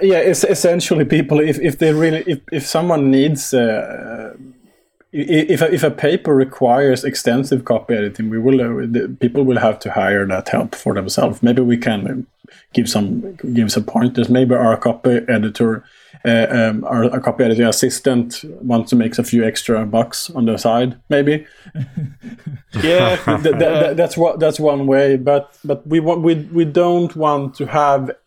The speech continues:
Speaker 1: any cash flow in or out, and i-, it's, it's
Speaker 2: Right.
Speaker 1: more, more about a, a philosophical s-, statement that we want to make sure that it's, it's going to be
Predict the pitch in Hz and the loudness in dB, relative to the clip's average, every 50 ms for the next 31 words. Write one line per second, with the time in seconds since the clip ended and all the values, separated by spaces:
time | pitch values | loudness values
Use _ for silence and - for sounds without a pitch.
0 | _ - 143 139 131 127 127 127 127 127 123 123 120 120 117 120 131 135 131 123 | _ -2 0 2 2 2 2 2 2 4 4 4 4 2 0 0 -2 -4 -6 -6
1 | 127 131 131 - - - 131 123 120 - - - 139 127 120 117 117 120 117 110 | -8 -10 -10 -12 -8 -4 -2 -2 -2 -2 -2 0 0 2 2 2 2 2 2 2
2 | 113 117 117 110 110 107 107 110 107 - _ _ _ _ - - - - - 123 | 2 2 4 4 2 2 0 -2 -4 -8 _ _ _ _ -20 -20 -12 -4 -2 0
3 | 120 123 120 113 - - - - - - - - _ _ - 151 139 143 151 147 | 0 2 0 -2 -2 -4 -8 -8 -8 -10 -14 -16 _ _ -4 -4 -4 -2 0 2
4 | 143 143 147 165 156 151 143 139 139 - 160 151 147 143 143 135 135 131 123 120 | 2 4 4 4 4 4 4 2 2 0 0 0 2 4 4 4 4 4 4 2
5 | - - 123 117 113 98 - - 76 - - - 113 127 - - - 135 123 113 | 2 2 2 2 0 0 -4 -10 -14 -14 -12 -10 -10 -8 -6 -4 -2 0 0 0
6 | - - 127 135 - - 120 - 120 113 110 107 107 - - - - - - 123 | 2 0 -2 0 -2 -4 -2 0 0 0 0 0 -2 -4 -4 -4 -4 -4 -4 -6
7 | - - - - 123 113 110 - 113 110 107 104 117 95 - 113 110 107 107 107 | -6 -4 -2 -2 0 -2 0 0 0 0 2 0 0 0 2 2 2 2 2 0
8 | 101 - 120 107 107 107 - - 113 110 123 104 - 101 107 - - - 120 117 | -2 -2 -2 -2 -2 -2 0 0 0 0 0 -2 -2 -4 -6 -8 -8 -8 -8 -4
9 | - 117 110 107 101 - 120 110 107 107 107 - | -2 -2 -2 -2 0 0 0 2 2 2 0 -2